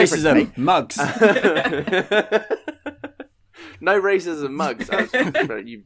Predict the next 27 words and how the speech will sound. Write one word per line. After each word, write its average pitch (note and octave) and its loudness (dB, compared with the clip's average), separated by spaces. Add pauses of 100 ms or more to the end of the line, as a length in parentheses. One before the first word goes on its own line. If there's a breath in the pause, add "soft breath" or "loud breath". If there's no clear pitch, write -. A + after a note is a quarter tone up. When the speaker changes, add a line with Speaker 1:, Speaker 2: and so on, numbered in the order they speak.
(160)
Speaker 1:
did G#2 -14
a, - -18 (140)
did A2+ -6
a - -6
funny D4 0
Speaker 3:
I C4+ 0
Speaker 1:
one - -4
Speaker 3:
mean, E4 -4
Speaker 1:
there, E4 0
Speaker 3:
the C#4+ -2
Speaker 1:
Dan. B3 2
Speaker 3:
other G4+ -4
collection - -4
Speaker 1:
Um, D3 2
<laughs> D3 -4
Speaker 3:
is G#3+ 2
actually A3 0
I F#3 -8
have A3 -12
two, C4+ -14 (180)
two, D4 -10 (340)
my A3 -2
mugs A#3 -4
are G3+ -4
exclusively G3 -10
royal A3 -2
mugs F4+ -2